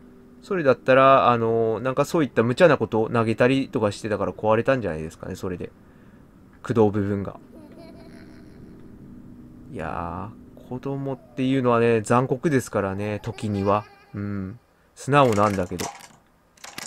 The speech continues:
時には残酷なことをしますからね。えーっ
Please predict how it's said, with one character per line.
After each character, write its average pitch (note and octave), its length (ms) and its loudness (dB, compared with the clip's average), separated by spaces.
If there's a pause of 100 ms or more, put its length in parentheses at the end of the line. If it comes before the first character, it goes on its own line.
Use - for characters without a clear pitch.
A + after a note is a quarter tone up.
(880)
時 B2 80 -12
に B2 80 -6
は A#2+ 100 -6
残 A2 260 -8
酷 - 260 -14
な A2+ 220 -2 (2250)
こ - 140 -8
と B2 120 -2
を A#2+ 60 0
し A#2 140 -8
ま F#2+ 120 -4
す - 60 -18
か - 100 -12
ら C2+ 100 -10
ね。 A2 180 -12 (2000)
え A2+ 240 -4
ー G#2+ 40 -4
っ - 40 -20